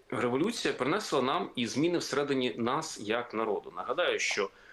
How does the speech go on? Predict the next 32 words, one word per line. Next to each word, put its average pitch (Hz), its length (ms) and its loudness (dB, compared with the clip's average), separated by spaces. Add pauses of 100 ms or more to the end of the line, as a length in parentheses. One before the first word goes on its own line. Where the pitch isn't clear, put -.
(440)
е, 117 60 0
в 107 120 4
двадцятому 147 520 2
столітті 175 480 0
відбувалися 123 480 4
визвольні 127 440 4
змагання 113 640 0 (200)
тисяча 101 320 -4
дев'ятсот 101 260 -4
сімнадцять-двадцяті 110 920 -4
роки. 92 380 -10 (340)
Відбувалося 147 500 2 (220)
відновлення 113 440 2
української 104 520 -4
держави 95 400 0
там - 100 -10
в - 40 -20
тридцять - 280 -4
дев'ятому 95 380 -2
році 85 220 -12 (300)
в - 20 -20
Закарпатті, - 720 -4 (180)
в - 60 -16
сорок 95 220 0
першому 98 380 -2
році 90 240 -6
у 85 60 -4
Львові, 101 340 2
українська 143 340 -2
повстанська 107 640 -2
армія, 90 220 -4
дисиденти, 101 720 -2